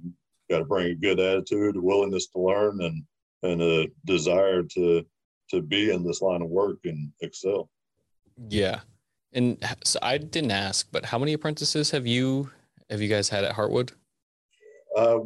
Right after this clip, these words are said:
Speaker 1: we, we just enrolled our first two apprentices. So our, our program is very new.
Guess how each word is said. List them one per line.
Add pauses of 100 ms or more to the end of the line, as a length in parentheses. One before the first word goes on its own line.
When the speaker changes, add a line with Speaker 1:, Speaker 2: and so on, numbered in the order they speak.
Speaker 1:
we, (300)
we
just
enrolled
our
first
two
apprentices. (300)
So
our, (200)
our
program
is
very
new.